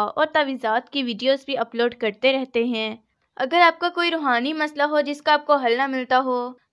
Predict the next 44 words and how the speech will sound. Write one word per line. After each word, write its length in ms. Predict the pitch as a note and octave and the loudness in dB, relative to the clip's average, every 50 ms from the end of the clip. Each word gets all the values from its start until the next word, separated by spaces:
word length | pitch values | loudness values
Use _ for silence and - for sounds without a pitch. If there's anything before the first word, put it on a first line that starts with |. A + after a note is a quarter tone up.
| _ | _
تو 80 | - F4 | -6 -4
اس 180 | F4 F4 F4 - | -4 -4 -4 -4
چینل 260 | E4+ D#4 D#4 D#4 D#4+ D#4 | -4 -2 -2 -4 -4 -2
کو 120 | D#4+ E4 | -4 -2
سبسکرائب 600 | D#4+ E4 D4+ D4+ - - - B3+ A#3+ A#3+ A#3 A#3+ | 0 0 -2 -2 -2 -2 2 2 2 2 2 -2
کریں 240 | - B3 A#3+ B3 B3+ | -8 -8 -6 -6 -6
اور 220 | C4 - D4 D4+ | -4 -2 -2 0
رابطہ 360 | B3+ B3 G#3 G3 G3+ - G#3+ G#3 G3+ | 2 2 0 0 0 -2 -4 -4 -4
کریں۔ 240 | G#3 G3 F3+ F#3+ G3+ B3+ _ _ _ _ _ - - | -6 -8 -8 -10 -14 -18 _ _ _ _ _ -4 -2
اب 160 | D#4 D#4 F4 F#4 | -2 0 2 2
ہم 120 | F4+ E4 | 2 4
آتے 280 | D#4+ C#4+ C4+ C4+ - D4 | 4 2 2 0 -2 -6
ہیں 160 | D4+ D4+ D4+ | -4 -4 -6
اپنے 280 | D4 D4 - C4+ C#4 C4+ | -6 -8 -10 -10 -8 -8
اصل 240 | C4 C4 - C4+ B3+ | -6 -6 -6 -6 -6
موضوع 340 | A#3+ A#3 A3+ A3+ A3 A#3 | -6 -8 -10 -10 -12 -14
کی 120 | A3+ A3+ A3 | -14 -12 -8
طرف۔ 340 | - G#3+ G#3 F#3+ F3 F3 - _ _ _ _ _ _ _ - | -6 -6 -6 -6 -8 -10 -14 _ _ _ _ _ _ _ -12
ناظرین، 680 | A3+ A3+ A3 A3 A3+ A#3 A3 G#3+ A3+ A3 A3+ A#3 A#3 A#3+ _ _ _ _ _ _ _ - | -8 -4 -4 -4 -4 -4 -8 -8 -8 -8 -8 -10 -12 -16 _ _ _ _ _ _ _ -2
ایسے 340 | A#3+ A#3+ A#3+ B3 D4+ D#4+ | -2 -2 -2 -2 -4 -4
لوگ 200 | D4+ C#4 C4+ C4+ C4 A3 | 2 2 2 2 2 0
جن 180 | - C4+ C#4 C#4+ | -6 -8 -6 -2
کا 180 | C#4+ C#4+ C4 | 0 0 0
نام 280 | A#3+ A3 A3 A3 A#3 C4 | 0 0 0 0 -2 -2
حرف 300 | C4 A#3+ A#3+ A#3+ A#3+ C4 A#3 | -2 -2 -2 -4 -4 -10 -8
ڈی 280 | G3+ A#3+ A#3 B3 C4+ C#4+ | -6 -4 -4 -4 -4 -4
سے 100 | C#4+ D#4 | -4 -8
شروع 280 | C#4+ D4 C4+ A3+ A#3+ A#3+ | -8 -8 -8 -8 -8 -6
ہوتا 400 | B3 G#3+ G#3 G#3 - A#3+ G#3+ A3 | -4 -6 -6 -4 -2 -2 -2 -2
ہے، 220 | A3+ A3 G#3+ G#3+ A3 A3 _ _ _ _ _ _ - | -2 -4 -4 -4 -6 -12 _ _ _ _ _ _ -8
ان 160 | D#4+ E4+ E4+ | -6 -6 -2
کا 140 | E4 F4 E4+ | 0 0 0
معیار 440 | E4 D#4 D4+ C4+ B3 A#3+ A#3+ C4+ D4 | 0 0 -2 0 0 0 0 -2 -2
شخصیت 640 | D4 - C#4+ C4+ - - - B3 A#3+ B3+ C4 A#3 | -2 -2 -2 -2 -2 -6 -8 -2 0 0 0 0
بہت 320 | A3+ C4 C#4+ D#4+ E4 E4 - | 0 0 0 0 0 -2 -4
عمدہ 300 | B3 B3+ A3+ A3+ A#3 B3 | -6 -4 0 2 2 2
ہوتا 360 | B3 A#3 G#3+ G#3+ - G3 G3 | 2 0 -6 -4 -4 -4 -4
ہے 200 | A3+ G#3+ F#3+ D3+ G2+ _ _ _ _ _ _ - | -4 -6 -8 -10 -10 _ _ _ _ _ _ 0
اور 160 | B3 B3+ B3+ | 2 2 2
سمارٹ 440 | B3+ - - B3 A#3 A#3 B3+ C#4+ C#4+ | 0 -2 -2 2 4 4 4 2 0
ہونے 280 | C#4+ C4 B3 B3 B3+ B3+ | -4 -2 -2 -2 -4 -4
کی 140 | B3+ C4+ | -4 -4
وجہ 280 | B3+ A#3+ A3+ G#3 B3 C4+ C4+ | -2 -2 0 0 -2 -2 -2
سے 140 | C4+ C#4+ C#4+ | -4 -6 -6